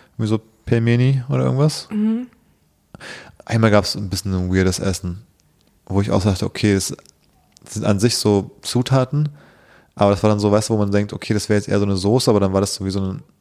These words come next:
Speaker 1: Hauptding oder so, irgendwie so, irgendwie so ein komisches Verhältnis der Masse und der Art, wo ich mir so, ja, verstehe ich jetzt gar nicht so genau, <laughs> wie das so z-, von den Dimensionen her zusammengeht, weißt du, als wenn es so
Speaker 2: Ich
Speaker 1: ein
Speaker 2: weiß
Speaker 1: Geri-
Speaker 2: leider überhaupt nicht, welches Gericht du meinst, aber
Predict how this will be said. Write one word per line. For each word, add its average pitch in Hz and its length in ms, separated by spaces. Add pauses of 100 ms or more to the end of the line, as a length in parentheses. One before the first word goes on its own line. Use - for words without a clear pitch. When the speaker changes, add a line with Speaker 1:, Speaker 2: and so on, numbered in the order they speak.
(160)
Speaker 1:
Hauptding 95 460
oder 87 160
so, 90 80
irgendwie 107 180
so, 104 80
irgendwie 107 380
so 101 60
ein 98 40
komisches 110 380
Verhältnis 110 460
der 104 200
Masse 110 400
und 101 440 (680)
der 110 140
Art, 110 200
wo 110 40
ich 101 60
mir 104 80
so, 101 80 (1000)
ja, 107 260 (840)
verstehe - 240
ich - 20
jetzt 107 140
gar 98 80
nicht 95 100
so 98 60
genau, 92 340 (280)
<laughs> 294 260
wie 117 120
das 117 100
so 120 100
z-, - 160 (800)
von 127 160
den 113 60
Dimensionen 123 420
her 113 100
zusammengeht, 98 300
weißt 110 160
du, 127 40
als - 80
wenn 117 120
es 117 120
so 110 280 (480)
Speaker 2:
Ich - 80
Speaker 1:
ein 131 40
Speaker 2:
weiß - 80
Speaker 1:
Geri- 123 120
Speaker 2:
leider 185 200
überhaupt 196 320
nicht, 196 180
welches 185 340
Gericht 190 280
du 185 40
meinst, 170 260
aber 214 240